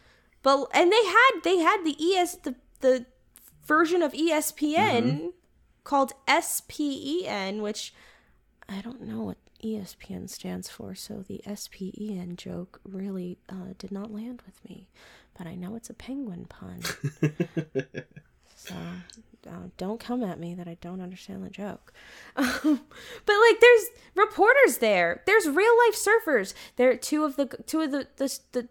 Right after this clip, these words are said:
Speaker 1: the penguin reporters were real surfers. One of them is, like, considered one of the greatest surfers in the world.
Speaker 2: Oh, damn.
Speaker 1: I think his name's Kelly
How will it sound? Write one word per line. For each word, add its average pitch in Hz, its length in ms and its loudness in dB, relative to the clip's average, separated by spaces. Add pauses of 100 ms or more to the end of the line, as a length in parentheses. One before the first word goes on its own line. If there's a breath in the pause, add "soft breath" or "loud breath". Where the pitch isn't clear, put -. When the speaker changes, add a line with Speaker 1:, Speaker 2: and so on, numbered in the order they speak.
(120)
Speaker 1:
the 240 80 -2
penguin 254 640 -2 (340)
reporters 233 680 0
were 233 140 0
real 269 220 2
surfers. - 720 -2
One 262 120 2
of 330 80 4
them 311 120 2
is, 277 120 -2
like, 262 140 0
considered 262 340 -4
one 262 120 -2
of 269 60 -2
the 262 60 0
greatest 233 440 -2
surfers 277 280 -4
in 247 60 -4
the 226 100 -2
world. 220 440 0
Speaker 2:
Oh, 95 40 -2
damn. 101 460 -8 (760)
Speaker 1:
I - 40 -20
think 226 140 -6
his 226 120 -8
name's 190 180 -10
Kelly 190 580 -12